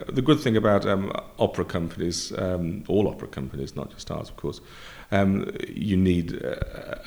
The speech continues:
a, quite a large staff. You, you need assistant conductors. You very often need second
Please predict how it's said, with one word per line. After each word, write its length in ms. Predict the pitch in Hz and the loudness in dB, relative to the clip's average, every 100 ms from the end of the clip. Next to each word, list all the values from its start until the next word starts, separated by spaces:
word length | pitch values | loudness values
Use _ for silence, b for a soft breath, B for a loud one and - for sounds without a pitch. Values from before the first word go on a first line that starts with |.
| - | -8
a, 380 | 87 87 - - - - - - - - | -4 -4 -4 -8 -14 -20 -20 -20 -18 -4
quite 240 | 95 82 | 0 2
a 40 | 82 | 2
large 240 | 82 78 | 2 2
staff. 400 | - - 87 85 | 0 0 0 0
You, 80 | 69 67 | -4 -6
you 120 | 95 90 | -2 2
need 280 | 95 95 | 4 4
assistant 500 | 80 - 87 - 73 | 0 -2 -4 -4 -6
conductors. 680 | 73 80 82 - - 85 80 | -4 -2 -2 -2 -4 -6 -4
You 340 | 71 76 73 - | -4 -4 -4 -6
very 120 | 82 78 | -4 -4
often 160 | 78 | -4
need 120 | 73 | -6
second 460 | - 80 - 80 | -4 -6 -4 -4